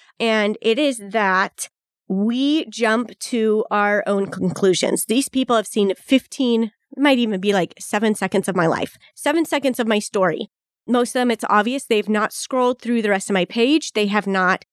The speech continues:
listened to my podcast. They don't know anything else about me except this little snippet of knowledge or anything about Steve either. And they're making their own conclusions. They're making their own judgments based on their reality,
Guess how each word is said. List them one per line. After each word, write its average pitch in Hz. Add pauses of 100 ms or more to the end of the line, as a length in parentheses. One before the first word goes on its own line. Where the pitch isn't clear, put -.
(160)
listened 339
to 220
my -
podcast. 311
They 208
don't 196
know 196
anything 302
else 262
about 202
me 190
except -
this -
little 220
snippet 196
of 180
knowledge 185 (320)
or 240
anything 240
about 208
Steve 202
either. 190 (600)
And 220
they're 208
making 247
their 226
own 247
conclusions. 233
They're 226
making 233
their 226
own 233
judgments 226 (200)
based 247 (100)
on 190 (280)
their 226
reality, 233